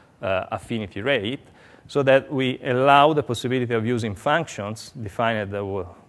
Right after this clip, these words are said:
whatever we like instead of a constant that are computed in once I observe that there is an R and Q in the system, says this the, as this is the case,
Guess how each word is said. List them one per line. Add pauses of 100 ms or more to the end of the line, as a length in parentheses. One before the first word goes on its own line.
(100)
whatever
we
like (520)
instead
of
a
constant (140)
that
are
computed
in (160)
once (140)
I
observe
that
there
is
an
R
and
Q
in
the
system,
says
this
the, (240)
as
this
is
the
case,